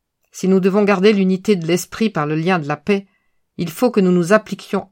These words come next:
avec ardeur à garder tous ces caractères donnés au verset deux. Le Saint-Esprit a uni les croyants en un, quel que soit le milieu d'où ils viennent ou les conditions dans lesquelles ils sont. L'unité de l'esprit ne signifie pas que tous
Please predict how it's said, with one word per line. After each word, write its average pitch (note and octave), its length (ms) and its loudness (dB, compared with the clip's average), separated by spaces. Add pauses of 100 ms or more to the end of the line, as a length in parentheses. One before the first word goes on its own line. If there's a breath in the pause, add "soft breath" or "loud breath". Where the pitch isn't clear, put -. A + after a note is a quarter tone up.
avec G3 320 4
ardeur E3+ 540 -4 (500)
à D#3 120 -4
garder D#3+ 380 2
tous E3 120 -14
ces E3 180 -10
caractères D#3+ 540 -4
donnés D#3 260 -4
au D3 80 -4
verset C#3 340 -8
deux. C#3 180 -12 (1600)
Le D#3+ 100 -6
Saint-Esprit G3 560 0
a E3+ 100 2
uni F#3+ 220 2
les F3+ 120 0
croyants F3+ 540 -6
en D3 200 -2
un, D#3 180 -4 (1000)
quel B3 200 0
que G#3+ 100 2
soit A3 220 2
le F#3 100 0
milieu F3 340 0
d'où E3+ 120 -4
ils D#3+ 160 -4
viennent G#3 460 -4 (920)
ou F3 60 -4
les E3 160 -2
conditions A3 580 0
dans F3+ 80 -4
lesquelles D#3+ 340 -6
ils D3+ 140 -8
sont. - 300 -10 (1800)
L'unité G#3 420 2
de F3 100 0
l'esprit F3 420 -2
ne D#3+ 120 -2
signifie G3 480 -2
pas G#3+ 220 0
que F3+ 120 -10
tous - 520 -12